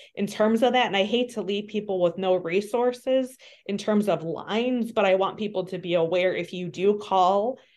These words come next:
and you disclose too much, you could be at risk of the police being called or E M S. And maybe that's a great thing for you,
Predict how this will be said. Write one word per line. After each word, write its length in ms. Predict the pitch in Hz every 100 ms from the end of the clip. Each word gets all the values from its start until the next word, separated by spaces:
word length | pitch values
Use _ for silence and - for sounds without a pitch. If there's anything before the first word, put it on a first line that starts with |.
| _ _ -
and 100 | 214
you 120 | 208
disclose 640 | 185 - - 185 185 185
too 180 | - 185
much, 600 | 165 170 392 - - - - -
you 140 | - 220
could 400 | 220 262 202 165
be 500 | 185 185 185 190 - _ _ _ _ _ _ _ -
at 240 | 196 165
risk 300 | 185 190 -
of 140 | 185 165
the 80 |
police 380 | 175 - 185 190
being 240 | - 185 180
called 300 | - 175 180
or 100 | -
E 200 | - 175
M 140 | -
S. 220 | 90 -
And 80 | 226
maybe 240 | 226 240 247
that's 220 | 233 233
a 60 |
great 340 | - 190 202 240
thing 240 | 226 247
for 220 | 233 254
you, 420 | 247 247 254 262